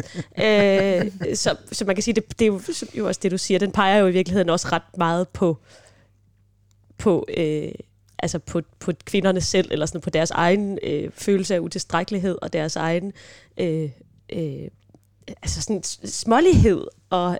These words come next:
Speaker 2: og, og også på sådan en, øh, det har jeg i hvert fald tænkt mig også en idé om, at, at kvinder altid konkurrerer med hinanden, men ikke med, med andre. Eller, altså, der kan kun være én kvindelig, øh, ung forfatter, der kan skrive den bog. Eller sådan, der,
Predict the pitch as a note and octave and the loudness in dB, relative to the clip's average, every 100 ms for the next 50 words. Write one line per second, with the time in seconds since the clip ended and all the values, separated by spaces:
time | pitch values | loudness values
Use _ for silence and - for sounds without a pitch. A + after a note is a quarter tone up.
0 | - - F#3+ - G#3 - A#3 - - A#3+ | -4 0 0 2 2 4 2 0 -2 -2
1 | - A3 G3+ - - - - - _ - | -2 -2 -4 -8 -20 -20 -20 -20 _ -4
2 | F#3+ A3+ G#3 F#3 E3 - - - E3+ F3+ | 0 2 4 4 0 -4 -6 -6 -4 -4
3 | E3 F3 F3+ F3+ F#3+ F#3+ E3+ E3+ - _ | -2 -4 -4 -6 -4 -2 -2 -2 -4 _
4 | - - - A3 A3 - _ _ _ _ | -8 -8 -2 0 2 -2 _ _ _ _
5 | G#3+ - A#3 - G3 F#3 G3 G3+ F3+ F#3+ | -2 -2 -6 -6 -6 -2 0 0 -2 -4
6 | F3+ F3 G#3+ B3+ _ _ _ _ _ G3 | -2 -2 -4 -10 _ _ _ _ _ -4
7 | G3 - A3 A3 G#3+ F3+ - - _ _ | -4 -2 -6 -2 0 0 -4 -12 _ _
8 | _ _ _ _ _ - F#3+ - E3 F3+ | _ _ _ _ _ -8 -4 -2 -2 -4
9 | - G3 - F#3 F3 - G#3+ G#3 - A#3+ | -4 -4 0 0 0 0 -2 0 0 2
10 | G#3 A3 - B3 A3 - - _ _ _ | 2 2 0 -2 -4 -8 -18 _ _ _
11 | _ _ - - - G3+ G3 F#3+ F#3+ - | _ _ -18 -14 0 2 2 0 0 -4
12 | - - G#3 F3 D#3+ - F#3 - - F#3+ | -12 -8 -2 -2 0 0 -2 -6 -8 -2
13 | F3+ D#3+ E3 E3 - D#3+ F3 D#3+ D#3 - | 0 0 -2 -4 -6 -6 -4 -2 -2 -2
14 | D#3 D3+ - - E3+ E3+ F#3+ | -4 -6 -8 -4 -2 -2 -2